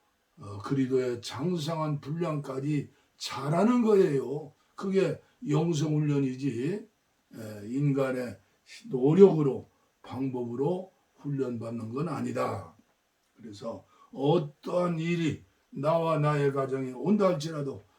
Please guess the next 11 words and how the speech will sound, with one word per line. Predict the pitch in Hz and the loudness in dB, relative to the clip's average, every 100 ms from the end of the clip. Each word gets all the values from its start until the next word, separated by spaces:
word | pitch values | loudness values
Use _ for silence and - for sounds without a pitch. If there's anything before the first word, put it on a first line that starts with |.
| - | -12
우리나라에 | 160 180 190 180 170 160 156 | -2 0 2 2 2 0 -2
온다 | 127 208 233 208 | 0 2 4 2
할지라도 | 165 170 156 143 214 - - _ _ _ 139 | 0 -2 -2 0 -2 -2 -10 _ _ _ -2
예수님은 | 139 147 143 147 135 131 131 127 127 | 2 2 0 -2 -2 -2 -4 -6 -8
어떻게 | 143 151 190 143 180 | -6 -2 -2 -2 -4
하실까? | 156 143 143 160 131 98 98 - _ _ _ _ _ _ _ _ _ _ _ _ | -4 -6 -8 -10 -12 -14 -20 -20 _ _ _ _ _ _ _ _ _ _ _ _
무조건 | 101 117 151 185 147 180 156 | -12 0 4 4 2 -2 -2
김치국 | - 170 147 170 156 151 | -4 -6 -4 -6 -6 -2
마셔야죠. | 151 151 156 151 139 202 208 - _ _ | -2 -2 -4 -4 -2 -2 -4 -10 _ _
감사해요. | - 117 135 160 170 185 175 170 165 160 165 165 143 110 - _ _ _ _ | -8 -2 4 6 6 4 2 0 0 0 0 2 2 0 -6 _ _ _ _
그리고 | - 127 135 131 127 | -12 -4 0 0 -2